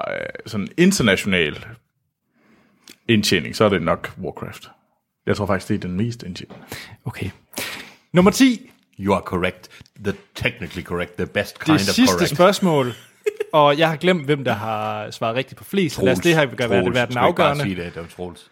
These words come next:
Speaker 2: Hvor mange Resident Evil-film er der?
Speaker 3: Film.
Speaker 1: Luigi fem.
Speaker 2: Det er forkert.
Speaker 1: Sådan det
Speaker 3: Mario seks.
Speaker 2: Ja, der er seks.
Speaker 3: Ja.
Speaker 2: Og der er en reboot på vej.
Speaker 3: Yes.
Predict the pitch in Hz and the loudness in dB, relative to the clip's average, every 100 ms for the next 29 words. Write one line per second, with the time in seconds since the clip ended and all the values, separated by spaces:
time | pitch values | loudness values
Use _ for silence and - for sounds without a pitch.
0 | _ _ _ _ _ _ - 143 143 143 | _ _ _ _ _ _ 0 2 4 4
1 | 170 208 208 147 160 165 139 139 147 143 | 4 2 0 -2 -2 -2 -8 -8 -8 -8
2 | - 147 107 104 107 _ _ _ _ _ | -8 -8 -8 -14 -18 _ _ _ _ _
3 | _ _ _ _ _ _ - 123 233 254 | _ _ _ _ _ _ -10 0 4 4
4 | 113 131 107 - _ - - 120 120 - | 2 0 -2 -4 _ -6 0 0 -2 -20
5 | _ _ _ - 135 - 180 147 - - | _ _ _ -18 -16 -4 -2 -2 -6 -14
6 | - - 185 180 170 160 143 147 123 95 | -14 -8 -4 -2 0 2 4 6 4 2
7 | 90 - 123 - - - 160 175 165 165 | -2 -6 -8 -8 -18 0 4 4 2 0
8 | 170 107 95 92 98 95 92 - 147 143 | -4 0 0 0 -6 -20 -20 -2 2 4
9 | 143 147 165 147 - 139 131 - - 90 | 4 4 2 2 2 0 0 -2 -12 -10
10 | 80 - - - | -8 -10 -14 -16